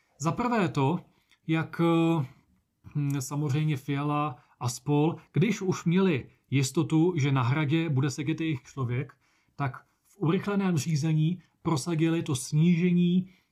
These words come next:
té valorizace důchodů, kdy, eh, de facto nedávno předtím, tak se rozhodovalo o zvýšení, eh, poslaneckých platů.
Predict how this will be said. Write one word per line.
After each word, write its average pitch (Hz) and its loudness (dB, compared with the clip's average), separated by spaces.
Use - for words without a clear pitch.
té 151 -2
valorizace 156 0
důchodů, 147 0
kdy, 143 0
eh, 143 0
de 156 0
facto 220 0
nedávno 196 0
předtím, 139 -6
tak - -8
se 233 -8
rozhodovalo 202 0
o 185 0
zvýšení, 180 0
eh, 143 -4
poslaneckých 151 -6
platů. - -10